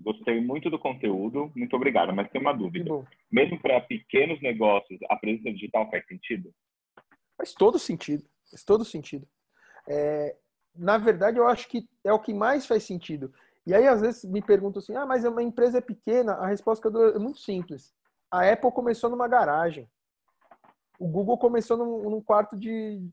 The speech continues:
Speaker 2: de faculdade. Toda empresa começou pequena. Elas só se chegaram aonde elas chegaram porque elas investiram em conhecimento, em marketing, em produto, em venda.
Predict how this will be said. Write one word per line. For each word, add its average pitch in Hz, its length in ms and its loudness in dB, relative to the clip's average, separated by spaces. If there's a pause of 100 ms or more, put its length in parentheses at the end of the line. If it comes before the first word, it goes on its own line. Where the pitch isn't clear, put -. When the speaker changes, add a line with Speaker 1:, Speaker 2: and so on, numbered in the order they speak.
(100)
Speaker 2:
de 190 260 -4
faculdade. 165 760 -2 (960)
Toda 262 200 4
empresa 220 360 2
começou 208 340 0
pequena. 151 560 -6 (220)
Elas 170 220 0
só 285 320 4
se - 340 -12
chegaram 170 640 4
aonde 170 220 0
elas 160 180 0
chegaram 170 520 2 (440)
porque 202 200 0
elas 220 220 4
investiram 208 760 2 (180)
em 185 140 -6
conhecimento, 185 960 -2
em 190 180 -4
marketing, 175 840 -2 (220)
em 185 500 -6
produto, 180 760 0
em 180 240 -6
venda. 180 560 -2